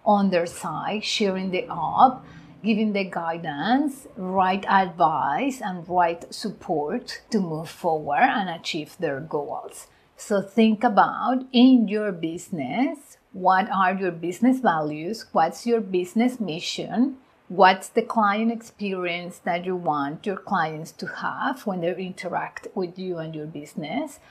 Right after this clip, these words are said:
And what are your strengths as a person? What are your strengths and your zone of genius? You have to play to your strengths. You cannot force yourself into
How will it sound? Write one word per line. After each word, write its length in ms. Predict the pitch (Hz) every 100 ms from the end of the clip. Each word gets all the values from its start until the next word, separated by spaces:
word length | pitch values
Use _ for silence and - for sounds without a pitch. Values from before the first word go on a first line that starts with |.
| - -
And 240 | - 196 196
what 200 | 190 202
are 220 | 208 190
your 680 | 185 175 185 185 180 185 - 202
strengths 920 | - - - 202 170 160 226 - - - - - - - - - -
as 180 | -
a 40 | 202
person? 680 | 196 190 202 - 170 190 220
What 200 | 185 202
are 280 | 208 190 185
your 200 | 180 165
strengths 640 | 160 - - 196 156 165 - -
and 280 | - 190 190
your 140 | 175 170
zone 360 | - 185 170
of 160 | 165 -
genius? 500 | 180 190 165 139 -
You 80 | 180
have 340 | - 185 -
to 80 | 240
play 380 | - 220 185 180
to 160 | -
your 240 | 185 165 165
strengths. 440 | - - 180 165
You 80 | 185
cannot 380 | - 208 214 214
force 520 | - 220 196 202 233
yourself 960 | 294 311 - 254 233 - 359 - - -
into 1080 | 262 220 208 202 220 202 196 196 196 190